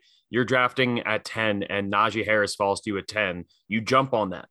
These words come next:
because the value that's presented there is something that you just can't miss on. Derrick Henry, I, I watched a buddy do a draft a couple weeks ago,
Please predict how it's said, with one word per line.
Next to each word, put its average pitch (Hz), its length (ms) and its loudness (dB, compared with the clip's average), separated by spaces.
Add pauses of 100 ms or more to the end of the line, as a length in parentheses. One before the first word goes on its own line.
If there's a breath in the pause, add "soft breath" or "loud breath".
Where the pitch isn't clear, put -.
because 104 280 -2
the 98 100 -4
value 110 440 2
that's 101 240 0
presented 110 500 -2
there 95 180 0
is 92 140 -6
something 98 300 -8
that - 80 -12
you 98 140 -10
just 92 220 -10
can't 90 240 -6
miss 127 200 0
on. 76 200 -6
Derrick 135 260 2
Henry, 135 340 2
I, 107 240 2
I - 20 0
watched 107 380 -2
a 110 40 -4
buddy 107 260 0
do 104 140 -6
a 101 40 -6
draft 107 380 -2
a - 60 -14
couple 104 260 -4
weeks 135 180 -2
ago, 104 280 2